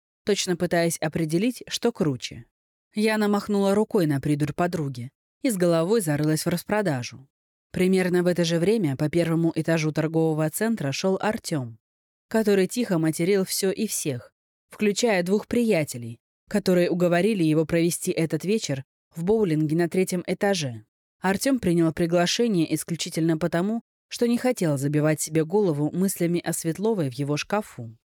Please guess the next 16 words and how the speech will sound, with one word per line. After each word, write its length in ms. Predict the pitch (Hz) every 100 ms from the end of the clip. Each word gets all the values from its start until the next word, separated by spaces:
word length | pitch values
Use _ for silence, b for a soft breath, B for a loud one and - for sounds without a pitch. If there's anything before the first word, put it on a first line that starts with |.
| _ _ _ _
Так, 300 | 196 143 -
ладно. 500 | 196 190 131 113 113 - _ _
Учитывая, 480 | 220 202 277 233 170
какая 340 | 170 - 196 175
дурь 220 | 190 220
творится 460 | 156 165 180 196 151
в 40 |
головах 460 | 156 165 170 180 -
некоторых 460 | 180 160 160 170
студентов, 640 | - 170 160 226 208 123 - _ _ _
она 240 | 226 233
действительно 560 | 214 233 262 233 151 143
могла 320 | 151 156 156
выполнять 580 | 160 156 160 170 220 -
условия 500 | 160 - 175 165 180
спора. 540 | - - 170 131 113